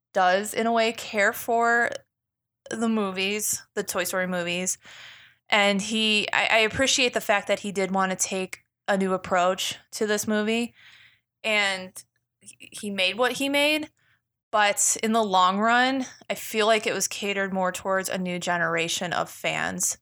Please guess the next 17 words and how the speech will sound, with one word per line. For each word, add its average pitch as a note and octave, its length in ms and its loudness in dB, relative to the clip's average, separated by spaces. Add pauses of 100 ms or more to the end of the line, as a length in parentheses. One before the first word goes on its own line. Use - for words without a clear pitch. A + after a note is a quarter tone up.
than E3+ 380 0
the F#3 160 -4
old F3 220 -2
fans E3+ 320 -2
that F3 140 0
grew F3+ 200 -2
up - 300 0
with F3+ 120 -4
these F3 160 -8
characters - 440 -4
that G3 120 0
we F#3+ 140 -6
love - 240 -6
so - 160 -2
much G2+ 340 -4
with - 180 -4
Andy. F#3 300 -10